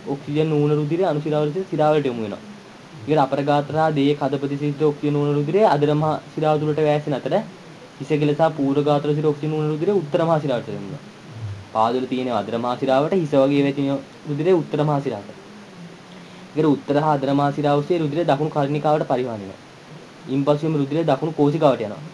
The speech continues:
අවසානයේ ඉහත විස්තර කළ ආකාරයට මේ රුධිරය පුප්පුසිය සංසරණ පථය වෙත යොමු, ය-, යවනු ලබනවා. ඊට මානව වසා පද්ධතියේ මූලික සැකැස්ම. වසා පද්ධති ව්‍යුහ හා කෘ-, කෘත්‍යාත්මකව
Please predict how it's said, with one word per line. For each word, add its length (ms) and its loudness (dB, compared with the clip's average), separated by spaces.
අවසානයේ 400 0
ඉහත 120 2
විස්තර 220 -4
කළ 200 2
ආකාරයට 380 2
මේ 140 2
රුධිරය 280 0
පුප්පුසිය 500 -4
සංසරණ 380 -2
පථය 220 -2
වෙත 140 -4
යොමු, 260 -2
ය-, 160 -6
යවනු 220 -2
ලබනවා. 340 -4
ඊට 180 0
මානව 320 2
වසා 260 2
පද්ධතියේ 420 -2
මූලික 220 0
සැකැස්ම. 380 -4
වසා 320 2
පද්ධති 340 0
ව්‍යුහ 400 4
හා 200 4
කෘ-, 260 -6
කෘත්‍යාත්මකව 640 0